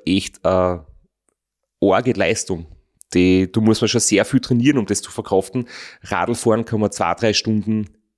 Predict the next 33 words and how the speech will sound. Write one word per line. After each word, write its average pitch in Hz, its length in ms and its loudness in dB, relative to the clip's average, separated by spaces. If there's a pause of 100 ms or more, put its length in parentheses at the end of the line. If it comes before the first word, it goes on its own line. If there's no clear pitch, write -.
(640)
sehr, 98 380 2
sehr 98 280 2
bald. 92 560 0 (640)
Und - 720 -2
da 107 100 2
hat 113 160 2
man 113 120 2
dann 110 140 0
wirklich 110 440 -2
Bewegungsradius, 101 1040 0
kommt, 104 460 -6
äh, 101 220 4
sehr, 101 280 2
sehr 107 160 0
weit, 95 320 2
kann 104 180 -2
Gepäck - 360 -6
mitnehmen. 98 420 -2
Es 95 140 -4
ist 98 80 -4
halt 104 120 0
viel 104 180 -6
mehr 92 340 0 (340)
Freiheit 101 840 0
und - 260 -12
Erlebnis, 92 540 0
denke 92 320 -4
ich. 95 180 -6 (160)
Laufen 98 460 -2
ist 104 160 -4
natürlich - 360 -6
auch 85 140 0
super, 117 440 -2